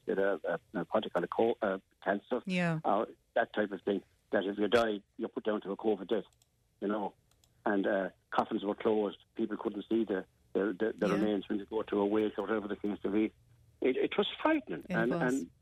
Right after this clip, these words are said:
Speaker 1: like, like, people, any older person out there, they were absolutely scared to death over, over covid.
Speaker 2: Yeah.
Speaker 1: You know?
Speaker 2: Yeah.
Speaker 1: But now I think we've gone very, very complacent. Like, now when you, when you see a person on the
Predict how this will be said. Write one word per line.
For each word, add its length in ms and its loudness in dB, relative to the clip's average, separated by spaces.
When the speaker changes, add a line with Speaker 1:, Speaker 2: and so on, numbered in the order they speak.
Speaker 1:
like, 140 -10
like, 140 0
people, 300 2
any 260 0
older 360 -2
person 400 -6
out 180 -2
there, 140 -2
they 100 2
were 160 0
absolutely 680 -4
scared 300 0
to 60 -10
death 220 0
over, 280 2
over 220 -2
covid. 260 -4
Speaker 2:
Yeah. 220 0
Speaker 1:
You 80 2
know? 200 0
Speaker 2:
Yeah. 160 0
Speaker 1:
But 140 2
now 200 2
I 80 -2
think 220 -4
we've 120 -6
gone 220 -2
very, 280 2
very 260 -2
complacent. 600 -2
Like, 100 -2
now 220 4
when 160 0
you, 80 -10
when 120 0
you 160 0
see 140 -2
a 60 -2
person 420 -4
on 120 -4
the 80 -2